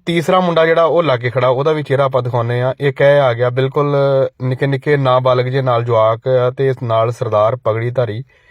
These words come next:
ਦੇਖੋ ਦਾੜਾ ਸਜਾਇਆ, ਹੱਥ ਦੇ ਵਿੱਚ ਚਾਬੀ ਫੜੀ ਆ, ਇਹਦਾ ਮਤਲਬ ਗੱਡੀ ਤੇ ਨੇ, ਕਿਤੇ ਦੂਰੋਂ ਆਏ ਨੇ। ਤੇ ਇਹ ਬਸ ਵੱਖ-ਵੱਖ ਏਰੀਆ ਦੇ ਵਿੱਚ ਜਾ ਕੇ ਠੱਗੀ ਮਾਰਦੇ ਹੋਣਗੇ। ਹੋ ਸਕਦਾ ਇਹਨਾਂ ਦਾ ਗੈਂਗ ਹੋਵੇ ਜਾਂ ਇਕੱਲੇ ਹੀ ਇਹ ਇੱਦਾਂ ਦੀਆਂ ਵਾਰਦਾਤਾਂ ਨੂੰ ਅੰਜਾਮ ਦਿੰਦੇ ਹੋਣ।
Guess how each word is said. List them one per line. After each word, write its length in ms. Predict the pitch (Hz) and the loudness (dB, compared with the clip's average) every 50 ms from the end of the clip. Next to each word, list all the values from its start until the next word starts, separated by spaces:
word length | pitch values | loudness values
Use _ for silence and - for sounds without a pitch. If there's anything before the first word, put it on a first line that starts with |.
| _ _ _ _ _ _ _ _ _ _ _ _ _ 101 | _ _ _ _ _ _ _ _ _ _ _ _ _ -10
ਦੇਖੋ 560 | 104 110 127 127 131 - - 151 147 147 143 | -2 0 2 0 0 0 0 0 2 2 2
ਦਾੜਾ 280 | 127 120 123 135 147 | 2 2 2 2 2
ਸਜਾਇਆ, 480 | 135 147 135 127 123 123 123 127 139 135 | 0 0 0 2 2 2 2 2 2 2
ਹੱਥ 240 | 135 135 123 - 131 | 0 0 -2 -2 -2
ਦੇ 160 | 127 135 135 | -2 -2 -2
ਵਿੱਚ 500 | 127 127 123 - - 139 135 131 135 135 131 | -2 -2 -4 -4 -2 0 0 2 0 0 0
ਚਾਬੀ 320 | - 127 113 107 120 120 | 0 0 0 0 -2 -2
ਫੜੀ 240 | 117 127 131 131 135 | -2 0 0 0 0
ਆ, 80 | 135 131 | 0 0
ਇਹਦਾ 140 | 131 139 | 0 0
ਮਤਲਬ 380 | 131 127 120 113 131 135 127 127 | -2 -4 -4 -4 -4 -4 -2 -2
ਗੱਡੀ 300 | 117 113 107 110 117 120 | -2 -2 -2 -2 -4 -2
ਤੇ 140 | 123 135 135 | -2 -2 0
ਨੇ, 260 | 139 135 135 139 131 | 0 0 -2 -2 -2
ਕਿਤੇ 240 | 135 127 131 127 123 | -2 -2 -2 -2 -2
ਦੂਰੋਂ 360 | 120 113 104 107 120 135 135 | -2 -4 -4 -2 0 0 2
ਆਏ 160 | 123 120 123 | 2 2 0
ਨੇ। 140 | 127 127 139 _ _ _ _ _ _ _ _ _ _ _ _ _ _ _ _ _ _ _ _ _ _ _ _ | 0 -2 -6 _ _ _ _ _ _ _ _ _ _ _ _ _ _ _ _ _ _ _ _ _ _ _ _
ਤੇ 520 | 160 160 160 156 160 160 160 160 160 165 143 151 | 2 2 4 4 4 4 4 4 4 2 2 2
ਇਹ 100 | 175 170 | 2 2
ਬਸ 240 | 170 160 - - | 2 0 0 0
ਵੱਖ-ਵੱਖ 400 | 160 147 156 160 175 165 165 - | 0 0 0 2 2 0 0 0
ਏਰੀਆ 260 | 165 151 147 147 151 147 | 0 0 0 0 0 0
ਦੇ 100 | 156 151 | 0 0
ਵਿੱਚ 220 | 147 139 - 139 | -2 -2 -2 0
ਜਾ 180 | 131 131 127 123 | 2 2 2 2
ਕੇ 180 | - 147 151 | 0 -2 -2
ਠੱਗੀ 320 | 151 - 135 123 110 117 117 | -2 -2 -2 -2 -2 -2 -2
ਮਾਰਦੇ 320 | 117 107 101 98 98 107 | 0 0 -2 -2 -2 -4
ਹੋਣਗੇ। 260 | 110 107 107 120 131 | -4 -4 -2 0 0
ਹੋ 140 | 127 147 139 | 0 0 0
ਸਕਦਾ 300 | 131 139 131 147 147 147 | 0 0 0 0 0 0
ਇਹਨਾਂ 160 | 147 147 147 | 0 2 0
ਦਾ 80 | 151 147 | 0 0
ਗੈਂਗ 300 | 131 123 120 123 131 139 | 0 2 0 0 0 0
ਹੋਵੇ 300 | 143 131 123 127 131 131 | 0 0 0 0 0 0
ਜਾਂ 360 | 127 131 127 127 127 127 127 | 0 2 2 2 2 0 -2
ਇਕੱਲੇ 340 | 123 - 139 135 135 147 147 | -2 -2 -2 -2 0 0 0
ਹੀ 300 | 143 139 139 135 131 - - | -2 -2 -4 -6 -6 -6 -2
ਇਹ 260 | 127 131 131 135 139 - | 0 2 2 2 2 0
ਇੱਦਾਂ 240 | - 120 117 123 120 | -4 -4 -2 -2 -2
ਦੀਆਂ 160 | 123 127 123 | 0 0 0
ਵਾਰਦਾਤਾਂ 460 | 117 113 107 104 107 107 104 - 113 104 | 0 0 0 0 0 -2 -2 -2 -4 -4
ਨੂੰ 100 | 107 107 | -4 -4
ਅੰਜਾਮ 320 | 110 104 98 90 92 98 | -4 -4 -4 -4 -6 -8
ਦਿੰਦੇ 240 | 98 98 92 104 110 | -8 -6 -6 -4 -4
ਹੋਣ। 180 | 117 113 110 | -4 -4 -8